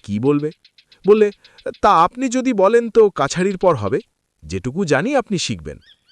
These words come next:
বীরেনের গলা ভালো, হারমোনিয়াম বাজিয়ে সুন্দর গান করতে পারে, তবলার ঠেকাও জানা আছে। দলে পড়ে শুধু রাজনীতিই করেনি, অনেক কিছু করেছে।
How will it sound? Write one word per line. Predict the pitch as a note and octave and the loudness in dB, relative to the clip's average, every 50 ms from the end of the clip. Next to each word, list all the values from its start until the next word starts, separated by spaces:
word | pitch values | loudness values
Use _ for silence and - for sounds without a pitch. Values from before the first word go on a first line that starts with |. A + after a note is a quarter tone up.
| _ _ _ _ _ _ _ _ _ - | _ _ _ _ _ _ _ _ _ -14
বীরেনের | G2+ G#2+ D#3+ A3 C4+ D4 C#4 D4 C4 F3+ | -6 -4 -2 0 0 0 -2 -4 -6 -2
গলা | A#2 A#2 B2 C3+ A#2+ | -2 0 0 0 -2
ভালো, | G2 - - C#2+ C2 B1 _ _ _ _ _ _ _ _ - | -4 -8 -14 -14 -16 -18 _ _ _ _ _ _ _ _ -10
হারমোনিয়াম | - G2+ G#2 A2 A#2+ B2+ B2+ C3+ C3+ B2+ A#2+ | -6 -4 -4 -2 -2 -2 -2 -2 -2 -2 -2
বাজিয়ে | G2+ G2 F#2+ G2 A#2 C3+ | -4 -4 -4 -4 -8 -8
সুন্দর | - - - - G#2+ A2+ B2+ D#3 D#3 B2 | -10 -10 -10 -10 -8 -4 -2 -2 -2 -2
গান | - F2 E2+ D#2+ | -4 -8 -10 -10
করতে | - - D#2+ - - D#2+ | -10 -14 -14 -12 -14 -14
পারে, | - B1+ - - _ _ _ _ _ _ - _ _ - - | -14 -14 -18 -18 _ _ _ _ _ _ -20 _ _ -12 -4
তবলার | - G#2+ G#2 G2 A2 B2 C3 - - | 0 0 0 2 0 -2 -2 -4 -8
ঠেকাও | - G2+ F#2+ - C#3 F#3+ G#3+ | -10 -10 -4 0 2 2 4
জানা | F#3+ G#3+ G#3 G#3 G#3 F#3+ | 4 2 0 2 0 -2
আছে। | E3 - - G#2+ - _ _ _ _ _ _ _ _ _ _ - | -2 -4 -6 -14 -16 _ _ _ _ _ _ _ _ _ _ -16
দলে | E2+ D#2+ E2+ E2 F2+ A#2 C#3 | -10 -6 -4 -2 0 -2 -2
পড়ে | - B2+ B2 C3 D3 C3+ | 0 0 2 2 2 2
শুধু | - - B2 A2+ B2+ C3+ | 0 -4 -6 -4 -2 -2
রাজনীতিই | A2 F#2+ E2+ F2 E2 E2+ F#2 A#2 C3 - B3+ B3 | -2 -2 -4 -4 -6 -6 -8 -6 -4 -2 -2 -2
করেনি, | - - G2+ D#2+ D2 C2 B1+ - _ _ _ _ _ - | -2 -2 -4 -4 -4 -10 -14 -20 _ _ _ _ _ -4
অনেক | C#4 F4+ G4 C4+ - | -2 -2 -2 -2 -4
কিছু | - B2+ - - G2 | -6 -6 -6 -6 -8
করেছে। | - D#2 C2+ C#2 - - | -8 -8 -10 -10 -12 -14